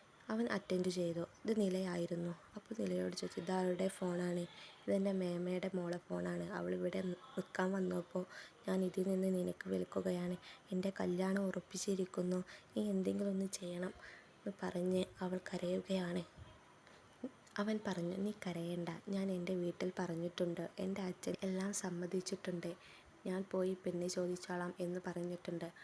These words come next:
അപ്പോൾ നിൻ്റെ അച്ഛൻ സമ്മതിക്കുമായിരിക്കും. അതുവരെ നമുക്ക് വെയിറ്റ് ചെയ്യാം." അങ്ങനെ അവൻ്റെ അച്ഛൻ അവിടെ പോയി പെണ്ണ് ചോദിച്ചു. അപ്പോൾ അവളുടെ അച്ഛൻ പറഞ്ഞു, "ഇല്ല, തരില്ല. എൻ്റെ മകളെ അങ്ങനെ ഒരു തെമ്മാടിക്ക് ഞാൻ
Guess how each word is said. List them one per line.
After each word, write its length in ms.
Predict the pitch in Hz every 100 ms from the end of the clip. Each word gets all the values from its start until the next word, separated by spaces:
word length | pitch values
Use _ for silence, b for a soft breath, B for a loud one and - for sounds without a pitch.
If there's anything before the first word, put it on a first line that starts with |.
| B B -
അപ്പോൾ 240 | - 185
നിൻ്റെ 260 | 190 180 180
അച്ഛൻ 300 | 180 - 185
സമ്മതിക്കുമായിരിക്കും. 1160 | 180 170 170 - - 180 170 170 - - - - - B B B -
അതുവരെ 360 | 180 180 180 190
നമുക്ക് 360 | 185 170 170 180
വെയിറ്റ് 340 | 175 170 185
ചെയ്യാം." 380 | 185 170 170 180 - - - - - - - - B B B 247
അങ്ങനെ 240 | 240 233
അവൻ്റെ 280 | 202 190 190
അച്ഛൻ 380 | 180 - 185 190
അവിടെ 300 | 185 175 175
പോയി 280 | 190 - 180 -
പെണ്ണ് 220 | 180 175
ചോദിച്ചു. 560 | 185 180 170 175 - 175 - -
അപ്പോൾ 260 | 185 - 190
അവളുടെ 400 | 185 175 180 185
അച്ഛൻ 300 | 180 - 180
പറഞ്ഞു, 260 | 175 175 185 B B B B
"ഇല്ല, 280 | 180 175 180 -
തരില്ല. 460 | 175 175 175 180 175 B B B
എൻ്റെ 200 | 190 190
മകളെ 360 | 202 175 180 180
അങ്ങനെ 260 | 175 175
ഒരു 100 | 180
തെമ്മാടിക്ക് 600 | 180 185 175 170 180 185
ഞാൻ 180 | 175 170